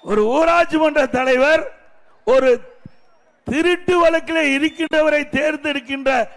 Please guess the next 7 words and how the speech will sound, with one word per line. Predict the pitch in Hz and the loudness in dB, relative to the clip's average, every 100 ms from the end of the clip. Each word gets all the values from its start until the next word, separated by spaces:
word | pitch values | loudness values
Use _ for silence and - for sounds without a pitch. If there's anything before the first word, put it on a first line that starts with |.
| - _ _ _ _ _ | -20 _ _ _ _ _
ஒரு | - 247 | -4 -4
நிலைமை | 240 262 302 320 339 370 370 339 - - - | -2 0 2 2 4 2 0 -6 -20 -20 -10
திமுகவிலே | 262 339 269 214 254 247 247 233 | -6 -4 -4 0 2 2 0 -2
இருக்கின்றது. | 233 233 220 190 - _ _ _ _ _ _ _ _ - | -4 -8 -6 -10 -14 _ _ _ _ _ _ _ _ -8
அங்கதான் | 269 302 311 339 330 - | -4 -2 0 0 0 -2
சர்வசாதாரணமா | 294 339 370 320 330 349 349 349 370 359 | 0 2 0 2 2 4 4 4 2 2
கொள்ளையடிக்கிறாங்க. | 285 294 285 262 220 208 | 2 0 0 -2 -6 -10